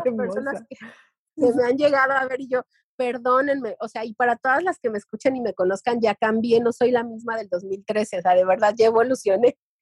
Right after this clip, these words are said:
Speaker 1: Oye, y además, qué
Speaker 2: Entonces
Speaker 1: bueno que dices esto, porque a veces, eh, lo, los que nos, los que estamos como al servicio de los demás, de cualquier manera, creen que tenemos que ser de una manera para poder dar ese servicio, ¿no? Es así como, "Ay, bueno, si, no sé,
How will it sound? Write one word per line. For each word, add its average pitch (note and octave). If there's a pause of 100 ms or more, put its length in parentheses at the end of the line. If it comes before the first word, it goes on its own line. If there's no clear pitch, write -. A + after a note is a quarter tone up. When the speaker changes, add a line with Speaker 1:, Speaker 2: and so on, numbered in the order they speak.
(180)
Speaker 1:
Oye, B3+
y A#3+
además, C4
qué C#4
Speaker 2:
Entonces -
Speaker 1:
bueno F4
que D4
dices B3+
esto, B3
porque G#3 (360)
a G#3
veces, C4
eh, -
lo, G#3+
los G#3
que A3
nos, G#3
los G#3
que A3
estamos B3
como B3
al F3+
servicio F#3+
de A#3+
los E3+
demás, F3+ (140)
de G3
cualquier G3
manera, A3 (220)
creen A3+
que C#4+
tenemos A3
que A3+
ser G#3+
de A#3+
una A#3
manera A3
para G3
poder G3
dar G#3
ese A3+
servicio, E3+
¿no? D#3+
Es G3
así F#3+
como, G3 (340)
"Ay, A#3+
bueno, A#3
si, G#3+
no G#3
sé, F#3